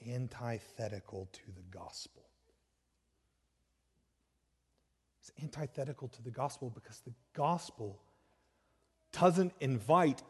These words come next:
individual autonomy along the spiritual path. It, it gives us an identity of who we are and calls us to live into that.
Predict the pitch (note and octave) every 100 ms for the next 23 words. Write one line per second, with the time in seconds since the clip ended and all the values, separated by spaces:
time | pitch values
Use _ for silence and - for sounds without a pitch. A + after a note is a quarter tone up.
0 | - - - _ D3+ F3 F3 F3+ F3+ E3
1 | D3+ D3 - - F#3+ F#3 D3+ D3 D#3 D#3+
2 | C#3 - E3 - C#3+ - - G3 - F3
3 | - F#3+ G#3+ C3 A2+ F#3 G3+ C#3+ D#3 D#3
4 | - F#3 F3 E3 D#3 B2 G2+ C#3 F3 -
5 | A#2+ A2 F2+ - - C#3+ B2 - A3 G#3+
6 | F#3+ D#3 D3 C#3 A#2 - C3+ D3 - F3
7 | F3+ D#3 D3 D#3+ C3+ C#3+ C3+ B2+ A2+ G#2+
8 | A2 G#2 -